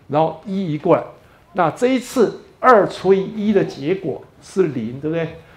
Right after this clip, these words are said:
好，那因此呢，把除数移过来一，余数移过来这里。那因为这两个里面有一个已经不是正整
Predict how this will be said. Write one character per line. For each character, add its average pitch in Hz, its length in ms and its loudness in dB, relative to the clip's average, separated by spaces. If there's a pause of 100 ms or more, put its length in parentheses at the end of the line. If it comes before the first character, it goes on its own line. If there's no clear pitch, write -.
好， 127 240 -8
那 185 160 0
因 233 240 0
此 - 220 -8
呢， 151 320 -4
把 131 160 0
除 151 160 -2
数 190 280 -2
移 147 120 -6
过 190 180 4
来 143 220 2
一， 180 200 -10 (360)
余 147 120 -4
数 160 240 -2
移 147 60 -4
过 165 100 2
来 139 80 2
这 208 180 4
里。 147 100 0 (460)
那 185 220 0
因 269 220 -2
为 254 160 4 (160)
这 240 200 4
两 143 220 0
个 151 120 -2
里 135 80 -4
面 143 360 -2 (280)
有 156 240 0
一 196 160 -2
个 214 240 2 (100)
已 135 100 -6
经 190 320 -6 (120)
不 151 100 -8
是 165 220 -8
正 170 320 -2
整 110 120 -14